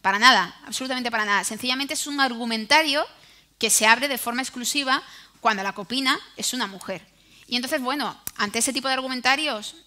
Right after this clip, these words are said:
no cabe respuesta alguna, porque yo la verdad que intento dialogar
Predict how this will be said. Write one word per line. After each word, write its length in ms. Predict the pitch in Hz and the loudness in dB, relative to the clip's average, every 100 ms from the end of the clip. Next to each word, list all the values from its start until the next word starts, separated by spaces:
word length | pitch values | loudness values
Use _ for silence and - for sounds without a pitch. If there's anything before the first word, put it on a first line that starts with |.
| _ | _
no 220 | 226 240 | -4 0
cabe 280 | 247 277 233 | 4 4 4
respuesta 440 | 214 - 226 - | -2 -6 -8 -6
alguna, 500 | 196 202 214 185 190 _ | -6 -4 -6 -8 -12 _
porque 520 | 208 196 202 202 190 - - | -10 -6 -4 -4 -6 -16 -16
yo 180 | 226 240 | -2 2
la 100 | 254 | 4
verdad 340 | 269 254 254 285 - - - _ _ | 4 6 6 6 -4 -20 -20 _ _
que 100 | 226 | 0
intento 1000 | 226 240 240 240 277 269 262 247 226 214 | 0 -2 -4 0 2 4 4 2 0 -2
dialogar 640 | 208 233 220 208 247 311 | 4 6 6 8 8 8